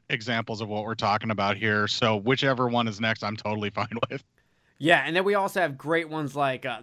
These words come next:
Speaker 2: you know, we have the amazing War of the Worlds. We have, uh,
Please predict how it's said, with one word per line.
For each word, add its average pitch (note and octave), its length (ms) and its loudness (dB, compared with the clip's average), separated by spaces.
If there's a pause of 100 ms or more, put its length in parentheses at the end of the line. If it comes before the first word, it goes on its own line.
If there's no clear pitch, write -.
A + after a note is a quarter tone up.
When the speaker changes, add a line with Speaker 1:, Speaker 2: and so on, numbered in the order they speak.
(140)
Speaker 2:
you C#3 140 0
know, D3+ 100 0
we D3 120 0
have C#3+ 160 -2
the B2 140 -4
amazing D#3 840 2
War D3 220 0
of C#3 60 -2
the B2 80 -4
Worlds. D#3 640 -2 (300)
We C#3 200 -2
have, C3+ 360 0
uh, A2+ 360 -8